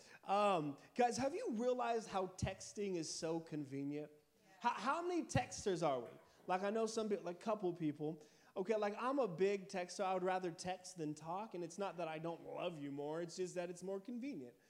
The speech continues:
to just text. And, and so, like, I love texting, but there's one problem with texting, and it's this,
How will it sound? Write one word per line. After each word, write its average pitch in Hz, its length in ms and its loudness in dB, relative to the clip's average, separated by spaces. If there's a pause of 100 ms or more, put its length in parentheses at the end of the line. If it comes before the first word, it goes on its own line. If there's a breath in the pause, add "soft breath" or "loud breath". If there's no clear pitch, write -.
(340 loud breath)
to 170 100 0
just 170 320 -4
text. - 400 -8
And, 143 120 -4 (920 soft breath)
and 202 240 0
so, 214 140 0
like, 208 180 0
I 226 100 2
love 262 320 2
texting, 208 640 -2 (360 loud breath)
but 208 200 0
there's 214 220 2
one 247 500 0
problem 214 600 -2 (140)
with 175 440 -2
texting, 143 680 -6 (320 loud breath)
and 165 120 0
it's 175 140 -4
this, 175 480 -4